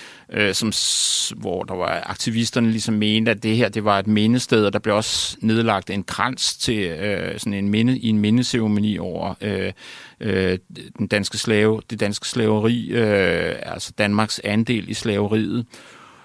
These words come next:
Øh, hvor der var så nogle faghistorikere, der sagde, "Jamen, det er altså ikke, øh, ved Vest-, Vestindisk Pakhus,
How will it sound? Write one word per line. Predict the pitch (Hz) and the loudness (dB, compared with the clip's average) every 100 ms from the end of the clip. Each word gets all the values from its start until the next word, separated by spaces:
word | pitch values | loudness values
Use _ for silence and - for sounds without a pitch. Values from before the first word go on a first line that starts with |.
| - 104 | -6 2
Øh, | 107 104 101 | 4 4 4
hvor | 101 98 92 | 4 4 2
der | - 98 | -2 0
var | 95 92 90 - 110 - | 0 -2 -6 -16 -14 -6
så | - 107 | 0 2
nogle | 110 101 | 2 2
faghistorikere, | 113 117 127 127 90 | 2 2 0 0 -2
der | 107 | -2
sagde, | 113 104 | -2 -2
"Jamen, | 92 95 | -4 -6
det | 90 | -4
er | |
altså | 87 - | -4 0
ikke, | 107 110 113 - | 0 2 0 0
øh, | 117 107 104 101 | 0 2 0 0
ved | 104 | 0
Vest-, | 107 - - - - | 0 -2 -4 -8 -4
Vestindisk | 117 - 110 - 110 - | -4 -2 -4 -6 -6 -2
Pakhus, | 110 117 139 107 104 - | -2 -2 -6 -6 -8 -10